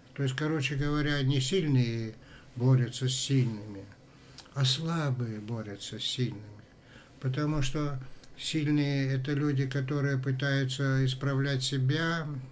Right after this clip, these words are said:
свои недуги, недостатки, заниматься самосовершенствованием,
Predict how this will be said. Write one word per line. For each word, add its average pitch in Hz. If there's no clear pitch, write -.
свои 131
недуги, 131
недостатки, 127
заниматься 131
самосовершенствованием, 127